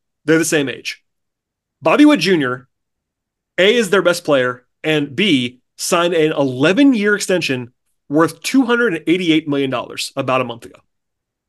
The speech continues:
They're essentially, I don't wanna say they're, they're the same player, but they are certainly in the same tier of player. They're the same age. He is their guy. And Michael Harris, if you just said national Q score on the Braves, is behind Ronnie,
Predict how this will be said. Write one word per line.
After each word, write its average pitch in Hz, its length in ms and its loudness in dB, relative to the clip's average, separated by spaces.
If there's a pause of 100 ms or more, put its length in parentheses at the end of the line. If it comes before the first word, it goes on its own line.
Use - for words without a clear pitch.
(400)
They're 208 200 6
essentially, 226 640 2
I - 40 0
don't 220 80 4
wanna 220 100 2
say 208 80 2
they're, 156 120 2
they're 165 220 -2
the 139 100 -2
same 165 340 -2
player, 160 500 -2 (280)
but 170 180 0
they 202 120 6
are 185 160 4
certainly 175 640 2
in 156 80 2
the 147 80 -2
same 165 320 -2
tier 190 220 0
of 190 100 -4
player. 143 380 -4
They're 139 140 -2
the 131 80 -6
same 180 340 0
age. 139 400 -2 (220)
He 190 200 -2
is 196 140 -2
their 202 160 0
guy. 123 400 -2 (300)
And 165 120 -2
Michael 233 280 0
Harris, 170 500 -2 (380)
if 170 160 0
you 240 80 -4
just 240 160 -2
said 180 180 0
national 143 560 -2
Q 165 220 -8
score 135 280 -4
on 127 60 -6
the 120 80 -10
Braves, 123 420 -6
is 139 300 -2
behind 120 480 -8
Ronnie, 208 440 -2